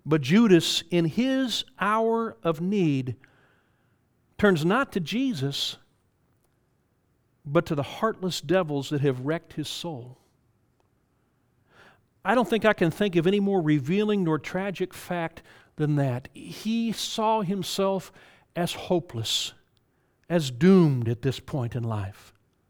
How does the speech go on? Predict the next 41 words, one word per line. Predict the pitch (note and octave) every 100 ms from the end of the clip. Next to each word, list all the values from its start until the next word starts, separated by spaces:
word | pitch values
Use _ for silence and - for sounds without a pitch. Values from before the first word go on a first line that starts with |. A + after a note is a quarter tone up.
| _ _ _ _ _ _ _ _ _ _ _ _ -
And, | G#3 A3+
and | A3
it | G#3+
shows, | - A#3+ B3 B3 B3 - - _ _ _ _ _ _
it | G#3 G3+
shows | - C4 G3+
us | A3+
the | - F#3
effect | E3 - A#3+ - G3+
of | D#3+
Judas' | C3+ A3 A3+ - -
sin | - A3+ G3
upon | E3 - F#3+
himself. | F3 - - G3+ D3+
He | G#3+ B3+
has | G3
so | - A#3
blinded | E3 G3 B3+ D4 B3+ F#3+
himself | F#3+ - G3+ G3 G#3 -
to | G3+
the | G3
mercy | G3+ B3 C#4+ - A#3
and | G3+
the | F#3
goodness | G#3+ D4+ B3
of | G3+
Jesus | E3+ C#4+ A3 G#3 - - - -
that | A#3 B3+
at |
his | G#3 D#3
blackest | D#3 B3+ D4 B3 -
hour | F3+ F#3+ G#3
he | G3+ A#3
sees | - C4+ C4+ G#3+
that | A3+
there | B3 A#3
is | G#3+
no | A3 C#4+
more | C#4+ C4+
hope, | - - D4 A3 D#3 - - - -
uh, | -